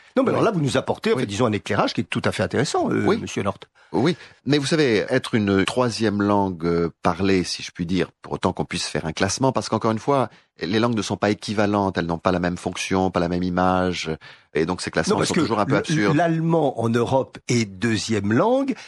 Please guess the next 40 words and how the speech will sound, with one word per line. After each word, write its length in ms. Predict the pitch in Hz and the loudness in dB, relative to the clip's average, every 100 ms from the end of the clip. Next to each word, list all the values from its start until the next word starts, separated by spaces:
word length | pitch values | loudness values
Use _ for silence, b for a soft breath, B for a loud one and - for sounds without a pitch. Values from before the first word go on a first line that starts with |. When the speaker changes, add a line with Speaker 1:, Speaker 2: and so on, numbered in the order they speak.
| B | B
Speaker 1:
mais 200 | 113 131 | -2 2
le 100 | 131 | 2
français 500 | 123 - 127 - 139 | 0 0 0 0 -2
qui 120 | 120 113 | -2 -2
est 80 | |
troisième 420 | - 113 101 104 107 | 0 0 2 0 2
langue 220 | 107 95 | 2 2
en 100 | 95 | 0
Europe 420 | 95 107 190 - | 2 2 0 -2
a 140 | - 110 | -2 0
un 20 | |
rayonnement 480 | 101 107 104 104 101 | 0 2 2 2 0
mondial 420 | 95 95 90 156 | 0 -2 0 0
Speaker 2:
Mais 140 | 127 135 | 0 0
Speaker 1:
beaucoup 280 | 180 - | 0 -2
plus 200 | 123 127 | -2 0
important 280 | 101 90 95 | 0 0 2
Speaker 2:
voilà. 240 | 101 104 101 | 2 2 2
Speaker 1:
que 40 | |
l'allemand. 320 | 95 156 208 - - - | 2 0 -2 -8 -16 -2
Speaker 2:
Voilà 220 | 90 92 | 0 2
ce 120 | - | 0
vers 180 | 85 - | -4 0
quoi 180 | 104 95 | 2 2
je 140 | 82 | 2
voulais 400 | 80 82 85 85 | -4 0 0 2
en, 80 | 78 - - | 0 -2 -2
en 40 | |
venir. 260 | 82 127 151 - | 0 2 0 -2
Alors, 160 | 107 90 | -2 -2
d-, 120 | 104 | -4
d'une 220 | 113 123 123 | -2 -2 0
part, 440 | 113 98 80 - b b - | 0 0 -2 -8 b b -12
l'allemand 680 | - 98 101 104 101 85 - _ | -2 2 2 2 2 0 -4 _
est 180 | - 87 | -8 -4
enfermé 720 | 85 - 101 117 143 120 90 - | -4 -2 0 2 2 2 0 -2
dans 100 | 92 | 0
le 100 | 90 | 2
monde 240 | 95 98 90 | 2 0 0
germanique 800 | 92 90 104 131 120 - 71 | -2 0 2 2 0 -6 -16